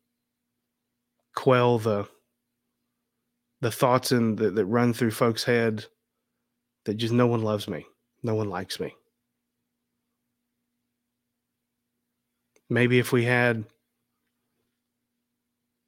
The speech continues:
real brothers and sisters out there reaching out to each other in good faith. I think that that is the, that is the key there,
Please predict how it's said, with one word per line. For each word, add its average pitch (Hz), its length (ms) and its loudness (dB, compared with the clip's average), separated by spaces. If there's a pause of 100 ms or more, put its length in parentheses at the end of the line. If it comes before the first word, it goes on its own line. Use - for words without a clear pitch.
(160)
real 127 580 4 (160)
brothers 120 400 0
and 104 140 -4
sisters 120 380 -2
out 117 200 -2
there 113 360 0 (1600)
reaching 156 400 6
out 151 180 4
to 147 80 2
each 135 180 4
other 139 200 6
in 120 140 2
good 123 200 4
faith. 117 440 -2 (180)
I 120 120 0
think 123 220 0
that 120 140 -2
that 127 200 2
is 113 180 0
the, 117 180 0 (1300)
that 135 320 2
is 135 180 4
the 131 100 0
key 151 260 2
there, 110 340 0